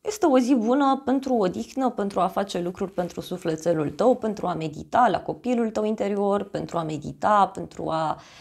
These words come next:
uh, rezolva ceva legat de o poveste de iubire, ceva legat de trecutul tău și eu zic că e de bine. Pe de altă parte, uite, marți dimineață, Fecioara parcă ar vrea să se mai relaxeze, parcă ar vrea să mai stea așa cu propria persoană,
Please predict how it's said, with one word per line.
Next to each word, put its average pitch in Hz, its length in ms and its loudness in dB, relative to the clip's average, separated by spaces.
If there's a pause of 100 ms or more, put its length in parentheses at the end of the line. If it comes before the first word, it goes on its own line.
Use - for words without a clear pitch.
(240)
uh, 151 420 -2
rezolva 196 560 2
ceva 175 540 2
legat 165 300 0
de 160 60 -6
o 151 40 -6
poveste 202 520 -4
de 190 100 -4
iubire, 190 560 0
ceva 156 260 -6
legat 147 260 -6
de 151 80 -2
trecutul 226 600 -2
tău 202 300 2
și 208 400 -4 (180)
eu 208 140 -2
zic 277 200 -2
că 294 60 0
e 269 80 4
de 226 200 2
bine. - 260 -10 (680)
Pe 240 60 0
de 220 60 2
altă 381 220 4
parte, 349 440 4 (200)
uite, 226 460 2
marți 277 280 -2
dimineață, 254 640 0
Fecioara 254 640 6
parcă 294 320 0
ar 220 100 4
vrea 214 160 4
să 214 100 -10
se - 80 -6
mai 160 200 -4
relaxeze, 247 880 2
parcă 247 240 2
ar 180 80 0
vrea 185 160 0
să 180 140 -6
mai 156 180 -4
stea - 220 -2
așa 156 220 -2
cu - 100 -10
propria 151 420 -6
persoană, 233 600 2